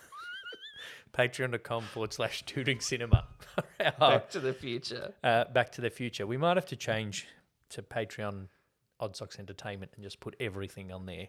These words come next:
Speaker 2: Yeah.
Speaker 1: including the illegal downloads of A B C's
Speaker 2: No,
Speaker 1: Happy
Speaker 2: I didn't do
Speaker 1: Endings.
Speaker 2: that. No, don't.
Speaker 1: Don't. A B C
Speaker 2: Piracy is a
Speaker 1: own,
Speaker 2: crime.
Speaker 1: Disney owns A B C and they sue.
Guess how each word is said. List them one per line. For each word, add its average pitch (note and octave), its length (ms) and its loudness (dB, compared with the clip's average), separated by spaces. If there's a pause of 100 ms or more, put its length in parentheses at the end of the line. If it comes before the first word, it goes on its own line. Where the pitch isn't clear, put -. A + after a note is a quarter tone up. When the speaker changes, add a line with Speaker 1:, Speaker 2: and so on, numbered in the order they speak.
(100)
Speaker 2:
Yeah. A2+ 160 -4 (160)
Speaker 1:
including G#2 680 -4 (400)
the G2+ 120 -4
illegal G2+ 360 -4
downloads G2 500 -2
of F2+ 140 -10 (200)
A A2 100 -2
B G#2 160 -2
C's G#2 280 -6
Speaker 2:
No, A2+ 60 2
Speaker 1:
Happy G#2+ 120 6
Speaker 2:
I - 20 4
didn't G#2 240 0
do A2+ 80 2
Speaker 1:
Endings. G2 60 2
Speaker 2:
that. G2 180 4
No, G2+ 160 0
don't. F#2+ 260 -2 (160)
Speaker 1:
Don't. A2 300 -2
A A2 60 -6
B - 20 -2
C A2 60 0
Speaker 2:
Piracy B2 380 10
is A#2 100 4
a B2 40 4
Speaker 1:
own, G#2+ 60 2
Speaker 2:
crime. G#2+ 400 4 (180)
Speaker 1:
Disney A2+ 340 -4
owns G#2+ 160 -2
A G2+ 120 0
B G2+ 160 0
C G2 420 -6
and A2 160 -8
they G2 200 0
sue. F#2 340 -6